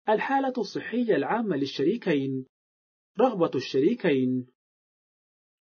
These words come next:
هناك عدد من الأدوية التي تعالج مشكلة انخفاض مستوى الهرمونات،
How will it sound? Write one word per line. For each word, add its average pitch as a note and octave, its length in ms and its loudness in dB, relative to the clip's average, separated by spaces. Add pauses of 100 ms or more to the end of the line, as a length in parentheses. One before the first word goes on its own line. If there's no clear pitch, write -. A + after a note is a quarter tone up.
(1400)
هناك C4+ 320 4
عدد G#3 400 -2
من F#3 220 0
الأدوية E3 540 -2
التي G#3 420 -2
تعالج G3 520 -2
مشكلة F3+ 540 -2
انخفاض G3 560 -2
مستوى E3 440 -2
الهرمونات، C#3 760 -2